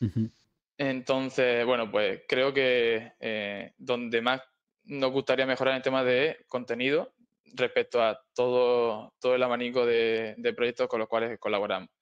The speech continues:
Speaker 2: La otra parte tiene que ver con la parte institucional, es decir, considero que después de los años que llevamos trabajando en, en esta,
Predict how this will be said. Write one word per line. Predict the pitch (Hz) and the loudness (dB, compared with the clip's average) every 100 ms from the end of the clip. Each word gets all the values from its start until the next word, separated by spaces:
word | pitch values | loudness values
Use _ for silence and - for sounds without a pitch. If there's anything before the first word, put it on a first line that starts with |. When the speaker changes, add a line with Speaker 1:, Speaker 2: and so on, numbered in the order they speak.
| _ _ _ _ _ | _ _ _ _ _
Speaker 2:
La | - | 0
otra | 131 135 | 2 2
parte | 131 147 - 131 104 - | 2 0 0 0 0 -2
tiene | 139 131 131 | -2 0 2
que | 131 | 2
ver | 139 139 | 2 0
con | - 120 113 107 110 | -2 -2 -2 -2 -2
la | 113 | 0
parte | 123 120 120 117 113 113 | -2 -2 -2 0 -2 -4
institucional, | 127 - 120 123 123 127 156 - | -8 -8 -6 -4 -2 -2 -2 -6
es | - | -8
decir, | 120 - 113 107 - | -6 -2 -2 -2 -8
considero | - 135 131 123 143 156 123 | -4 -2 0 2 2 0 0
que | 120 | 0
después | 117 131 123 | 0 0 2
de | 123 120 | 4 4
los | 120 | 2
años | 123 123 | 0 -2
que | - | -2
llevamos | 123 120 120 120 | 0 0 -2 -2
trabajando | 120 110 120 117 117 | -2 0 -4 -2 -2
en, | 113 113 | -2 -4
en | 117 | -6
esta, | 117 117 113 | -4 -4 -4